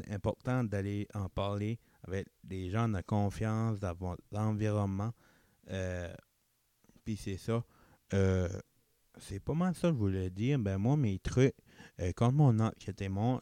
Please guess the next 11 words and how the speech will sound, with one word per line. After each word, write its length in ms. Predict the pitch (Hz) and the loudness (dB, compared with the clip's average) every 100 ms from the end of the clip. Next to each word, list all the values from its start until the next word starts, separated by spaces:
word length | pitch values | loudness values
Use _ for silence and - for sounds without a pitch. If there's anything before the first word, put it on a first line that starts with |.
| - | -4
j'ai, 240 | 98 101 - | -6 -6 -6
moi, 360 | 104 123 151 135 - 98 | -4 0 0 -2 -4 -6
euh, 120 | 92 | -6
je 140 | - | -6
fais 180 | - 113 | -4 -2
de 60 | 101 | -2
l'exercice 760 | 101 - 98 - - 113 101 | -4 -4 -6 -6 -4 -2 -2
physique. 420 | - 101 101 113 - _ _ _ _ _ _ | -2 0 2 0 -2 _ _ _ _ _ _
Ça 260 | - 92 | -10 -8
m'aide 480 | 90 101 113 120 104 | -4 0 2 2 0
à 240 | 98 87 | -2 -2